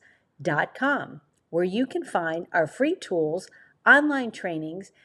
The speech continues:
and many resources to help you get great clinical outcomes.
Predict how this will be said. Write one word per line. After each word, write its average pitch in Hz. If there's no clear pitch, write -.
and 190
many 277
resources 175
to 175
help 214
you 202
get 165
great 180
clinical 170
outcomes. -